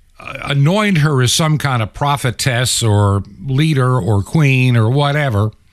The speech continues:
uh, that needs to be revered. And I want to just spend a little bit of time talking about her and the danger that she presents,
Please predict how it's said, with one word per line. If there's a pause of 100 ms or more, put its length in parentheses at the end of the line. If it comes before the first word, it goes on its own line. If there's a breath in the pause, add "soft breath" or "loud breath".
(680 loud breath)
uh,
that
needs
to
be
revered. (1600 soft breath)
And
I
want
to
just
spend
a
little
bit
of
time
talking
about
her
and
the
danger
that
she
presents,